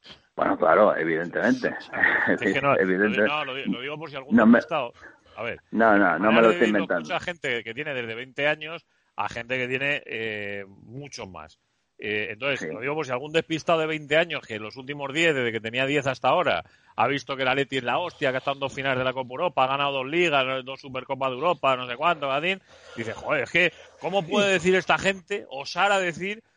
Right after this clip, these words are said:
Speaker 2: que los dueños del Atlético de Madrid no han puesto un duro?". No, no, si no lo decimos nosotros, lo dicen repetidas sentencias.
Speaker 1: Sí, pero bueno, en cualquier caso, lo que yo diga no es la opinión de Manera de Vivir, es la mía, con lo cual, si yo me equivoco, pues la responsabilidad es mía, eso que conste,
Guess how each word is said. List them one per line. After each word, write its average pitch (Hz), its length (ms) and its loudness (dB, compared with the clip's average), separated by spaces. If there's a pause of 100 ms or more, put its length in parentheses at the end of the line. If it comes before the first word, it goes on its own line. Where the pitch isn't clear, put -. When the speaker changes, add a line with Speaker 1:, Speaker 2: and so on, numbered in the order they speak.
(200)
Speaker 2:
que 127 120 -4
los 135 160 -6
dueños 196 380 -4
del 175 80 2
Atlético 180 240 0
de - 20 -2
Madrid 180 140 -2
no 185 60 0
han 160 60 -10
puesto 151 200 -10
un 147 80 -16
duro?". 165 220 -8
No, 165 100 -6
no, 190 180 -2
si 170 160 -6
no 214 120 0
lo 208 100 6
decimos 170 260 0
nosotros, 139 420 -10 (360)
lo 135 100 -2
dicen 202 380 4
repetidas 165 600 4
sentencias. 107 600 -14 (760)
Speaker 1:
Sí, 127 180 8
pero 117 220 6
bueno, 135 200 8
en 110 80 0
cualquier 123 300 6
caso, 190 440 6
lo 135 140 6
que 131 120 4
yo 151 120 6
diga 175 200 8
no 160 140 4
es 135 60 4
la 123 80 8
opinión 110 300 0
de 110 80 -2
Manera 107 240 -2
de 104 60 2
Vivir, 113 280 0
es 107 80 4
la 113 80 6
mía, 107 320 -2
con 78 120 -8
lo 80 120 -8
cual, 107 260 0
si 117 100 -2
yo 110 120 2
me 123 100 6
equivoco, 127 460 4
pues 113 160 4
la 98 100 -4
responsabilidad 92 600 -2
es 101 60 -2
mía, 76 320 -6
eso 113 220 -4
que 101 120 -4
conste, - 340 -14